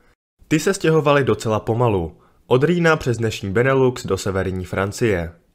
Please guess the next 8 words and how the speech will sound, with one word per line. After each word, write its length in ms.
Tam 180
se 120
pod 140
vedením 380
krále 320
Chlodvíka 560
trochu 300
sjednotili 760